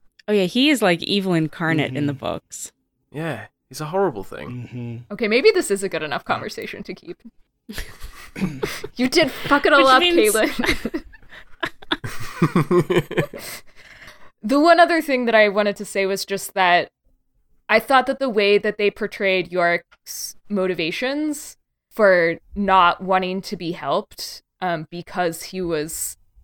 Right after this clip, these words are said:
Speaker 4: stuck in, like, a shame cycle, I just, I loved the way that they portrayed that. I loved the voice actor. It made me really feel for him, and it, it felt super realistic. I think a lot of people know what it's like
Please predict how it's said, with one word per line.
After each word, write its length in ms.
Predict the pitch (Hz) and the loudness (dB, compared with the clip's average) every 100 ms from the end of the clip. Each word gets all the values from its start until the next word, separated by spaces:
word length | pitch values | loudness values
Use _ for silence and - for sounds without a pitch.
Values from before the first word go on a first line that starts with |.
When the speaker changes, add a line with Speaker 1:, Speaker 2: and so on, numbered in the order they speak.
| _ _ | _ _
Speaker 4:
stuck 520 | - - - 196 143 | -12 -10 -2 -2 -2
in, 140 | - 180 | -4 -4
like, 200 | 165 165 | -4 -4
a 80 | 160 | -6
shame 380 | - 160 160 175 | -4 -4 -4 -6
cycle, 600 | - 202 202 262 269 277 _ _ _ _ _ _ _ _ - | 0 0 2 2 2 0 _ _ _ _ _ _ _ _ 0
I 140 | 202 | 2
just, 300 | 202 214 - | 2 -4 -2
I 120 | - 220 | 2 4
loved 440 | 220 202 196 - | 6 4 4 -4
the 100 | 208 | -2
way 180 | 196 196 | 2 0
that 160 | 196 | 0
they 160 | 196 185 | -2 -2
portrayed 500 | 185 190 - 190 180 | -2 -8 -4 -2 0
that. 400 | 190 165 170 - - | 2 4 4 2 -2
I 80 | |
loved 300 | 185 175 165 - | -2 -2 -4 -12
the 80 | 185 | -8
voice 340 | 170 156 - | -4 -4 -2
actor. 640 | 151 165 170 160 160 165 - | -4 -4 -2 0 0 -2 -6
It 120 | 185 | -8
made 200 | 180 180 165 | -4 -4 -4
me 260 | 180 202 220 _ _ _ _ - | -4 -6 -8 _ _ _ _ -18
really 380 | 185 202 175 175 | -4 -2 0 -2
feel 400 | - 185 180 170 | -6 -2 0 0
for 260 | - 175 | -2 -6
him, 400 | 165 160 170 165 156 - | -6 -4 -4 -4 -8 -8
and 120 | 175 | -4
it, 180 | 170 - _ - | -2 -4 _ -4
it 120 | 196 | -4
felt 280 | - 254 247 | 2 2 2
super 340 | - 254 233 | -4 -2 0
realistic. 600 | 208 196 165 165 - 165 | 2 2 0 -4 -4 -4
I 60 | 160 | -4
think 180 | - 196 | -6 -4
a 40 | |
lot 240 | 175 160 156 | 2 2 2
of 180 | 160 | -4
people 760 | - 180 180 - 175 165 151 160 - | -12 -14 -10 -6 -2 -2 -4 -8 -10
know 260 | 190 175 170 | -6 -4 -2
what 160 | 165 | -4
it's 240 | 147 - - | -6 -8 -4
like 320 | 156 135 151 | 0 0 0